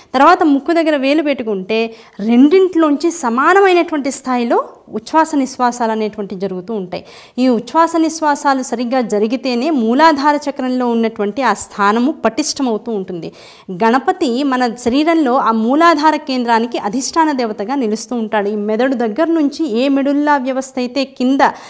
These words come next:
పిరుదుల దాకా ఉండి రెండుగా వీల్చి ఆ మెడుల్లా వ్యవస్థ ఏమవుతుందంటే చి-, చిట్ట చివర చీలిక దగ్గర ఇలా గా అనేటువంటి ఆకారంలోకి చీలుకుని ఉంటుంది. ఆ రెండిట్లోకి చీలుకున్నటువంటి ఆ నరాలు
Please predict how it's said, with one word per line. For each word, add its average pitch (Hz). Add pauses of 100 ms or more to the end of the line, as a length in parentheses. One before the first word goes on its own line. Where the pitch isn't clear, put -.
(200)
పిరుదుల 277
దాకా 247
ఉండి 277
రెండుగా 277
వీల్చి 247 (360)
ఆ 220
మెడుల్లా 277
వ్యవస్థ 302
ఏమవుతుందంటే 277
చి-, -
చిట్ట 359
చివర 320
చీలిక 330
దగ్గర 294
ఇలా 285
గా 196
అనేటువంటి 285
ఆకారంలోకి 226
చీలుకుని 302
ఉంటుంది. 185 (480)
ఆ 233
రెండిట్లోకి 330
చీలుకున్నటువంటి 320
ఆ 262
నరాలు 254